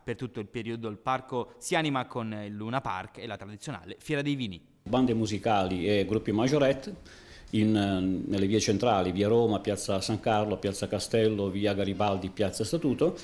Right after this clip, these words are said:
Speaker 2: quindi bande majorette che danno il via al carnevale. Poi domenica invece è la giornata della sfilata dei carri, dei gruppi appiedati, delle maschere e dei carnevali, che avverrebbe come sempre sul circuito del carnevale, che è quello ormai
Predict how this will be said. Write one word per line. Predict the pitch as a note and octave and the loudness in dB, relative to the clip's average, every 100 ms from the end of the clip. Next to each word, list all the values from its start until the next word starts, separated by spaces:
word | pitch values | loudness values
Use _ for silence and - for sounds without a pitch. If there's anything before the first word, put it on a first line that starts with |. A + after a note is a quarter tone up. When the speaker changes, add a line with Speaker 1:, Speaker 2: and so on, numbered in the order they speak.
| - - - - | -16 -18 -18 2
Speaker 2:
quindi | C3+ A#2+ | 4 6
bande | A#2 C3 B2 | 6 6 6
majorette | C3+ C#3+ D#3+ | 4 4 4
che | A#2+ | 4
danno | A2 A2+ A2+ | 2 2 2
il | |
via | G2+ A2+ G#2+ F#2+ - - - - | 2 2 2 2 -6 -20 -20 -6
al | - | -2
carnevale. | - G#2 F#2 D#2 D#2+ - | 0 0 0 -2 -4 2
Poi | E3+ E3 - - - - - | 6 6 2 -8 -18 -20 0
domenica | B2+ B2+ B2 C3+ | 4 6 6 4
invece | D#3 C3 A2 - A#2+ | 2 4 2 2 2
è | A#2+ | 4
la | B2 | 2
giornata | B2 G#2+ G#2+ A2 G#2+ | 2 0 0 0 -2
della | G2+ G#2 | -2 -4
sfilata | - A2 G#2+ G#2 G2+ | -2 0 0 0 -4
dei | F#2 | -4
carri, | A#2+ A2 A2 G2 | -2 0 0 -2
dei | G2 | -4
gruppi | G#2+ A2 - G#2 F2+ - - | -2 -4 -4 -4 -4 -12 -8
appiedati, | F#2+ - G#2+ A2 F#2+ - G2 F#2+ | -6 0 2 4 2 -2 -6 -4
delle | G2 G2 | -2 0
maschere | G#2+ G#2+ - G2+ F2 E2+ - - - - | 0 0 -2 -2 -4 -6 -14 -20 -20 -6
e | G2+ | -2
dei | A2 | 0
carnevali, | B2+ D3+ G3 A#2 A#2 | 0 2 2 2 2
che | B2+ C#3 - | 2 0 0
avverrebbe | B2+ A#2+ C3+ A#2+ A2+ | 0 0 2 0 0
come | A2+ | 0
sempre | A#2 C#3 A2+ G2 | 2 2 0 -4
sul | F#2+ G#2+ | -6 -6
circuito | - G#2 B2+ A#2+ A2+ | -6 -2 0 0 0
del | F#2+ F2 | -6 -2
carnevale, | A2 C#3 B2+ F#2 G2+ G#2+ | 0 2 2 0 0 -2
che | - A#2 A#2+ | 0 2 0
è | - A2 | -4 -2
quello | A2+ A#2 A2+ | 2 2 2
ormai | G2+ A2 A2 | 0 0 2